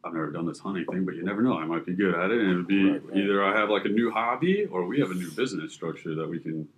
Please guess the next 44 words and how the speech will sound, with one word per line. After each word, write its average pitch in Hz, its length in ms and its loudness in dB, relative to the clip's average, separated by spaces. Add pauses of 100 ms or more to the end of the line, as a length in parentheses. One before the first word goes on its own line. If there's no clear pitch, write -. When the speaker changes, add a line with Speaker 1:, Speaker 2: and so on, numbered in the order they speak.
Speaker 1:
figure 98 240 0
Speaker 2:
Mm-hmm. 90 60 0
Speaker 1:
out, 98 300 -2
Speaker 2:
Right. - 140 -2
Speaker 1:
you 82 80 2
know? 80 140 -2 (1300)
So 98 580 4
Speaker 2:
And 101 100 -2
there's 104 120 2
Speaker 1:
you 120 40 8
Speaker 2:
definitely 160 360 6
overlap 120 600 6
between 110 560 0
the 98 120 -2
hunters 120 760 2
and 98 320 -4
the 90 60 -6
fishermen. - 500 0
You 92 120 -14
know, 101 100 0
Speaker 1:
Yeah, 95 180 2
Speaker 2:
a 101 40 -2
lot 110 220 4
Speaker 1:
there, - 60 0
Speaker 2:
of - 60 0
Speaker 1:
there 104 120 4
Speaker 2:
them 117 160 4
Speaker 1:
definitely 107 340 4
Speaker 2:
are 98 100 6
Speaker 1:
is, 87 100 0
and 90 120 4
I 90 80 6
Speaker 2:
both, - 80 -4
Speaker 1:
think 101 300 4
Speaker 2:
I - 60 -8
would - 140 -10
say. 101 140 2
Speaker 1:
because 104 260 2
we've 95 160 2
taken 95 280 4
such 95 220 0
a 92 60 0
boutique-y 90 1000 0
type, 87 400 -2